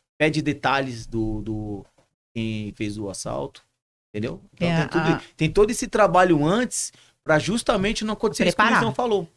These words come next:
Speaker 2: É, a minha irmã reconheceu pelos dentes. E aí, como ela ficou de refém no, no banheiro, de cabeça baixa. E aí ela até falou pros meninos do Garra na época, falou assim, "Vocês têm que tirar a foto sorrindo.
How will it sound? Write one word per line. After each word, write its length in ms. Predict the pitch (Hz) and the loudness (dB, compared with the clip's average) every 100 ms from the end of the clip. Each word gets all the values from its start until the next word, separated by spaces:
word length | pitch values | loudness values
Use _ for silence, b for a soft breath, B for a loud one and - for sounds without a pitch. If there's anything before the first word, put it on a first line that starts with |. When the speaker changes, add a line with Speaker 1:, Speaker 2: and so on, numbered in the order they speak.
| - | -8
Speaker 2:
É, 200 | 165 156 | -4 -2
a 120 | - | 0
minha 120 | 185 196 | 2 4
irmã 140 | 202 | 4
reconheceu 520 | 226 226 202 - 226 | 2 2 -2 0 -2
pelos 400 | - 233 247 233 | 0 -2 -2 -2
dentes. 560 | 180 185 151 - - - - | 0 0 0 -6 -12 -14 -8
E 120 | 156 | -4
aí, 320 | 143 151 165 - | -2 -2 -4 0
como 160 | 220 214 | 4 4
ela 140 | 170 | 4
ficou 460 | 160 165 160 151 139 - | 0 -4 -2 -2 -6 -10
de 460 | 156 147 143 139 131 143 _ _ | -8 -6 -4 -6 -8 -12 _ _
refém 420 | 147 151 160 143 | -10 -8 -6 -6
no, 160 | 139 135 | -4 -6
no 160 | 143 | -4
banheiro, 460 | 147 196 240 156 143 | -2 2 2 0 -4
de 80 | - | -4
cabeça 300 | 165 175 226 | -4 -2 -2
baixa. 280 | 151 131 - B B B | -2 -4 -12 B B B
E 60 | 175 | 0
aí 120 | 185 | 2
ela 160 | 190 202 | 2 2
até 120 | 208 | -2
falou 240 | - 240 208 | -2 -2 -2
pros 200 | 196 185 | -4 -2
meninos 340 | 180 165 160 | -2 -2 -2
do 60 | 160 | -4
Garra 260 | 156 151 | -4 -2
na 80 | 151 | -2
época, 200 | 139 - | -4 -6
falou 140 | - 160 | -8 -6
assim, 260 | 160 131 B B | -4 -6 B B
"Vocês 140 | - - | -10 -2
têm 120 | 233 | -2
que 120 | 196 | -2
tirar 360 | - 220 233 247 | -6 -2 -2 -2
a 40 | |
foto 340 | - 226 254 | -2 -2 -2
sorrindo. 720 | - 311 226 208 226 175 135 | -6 -2 0 2 2 0 -4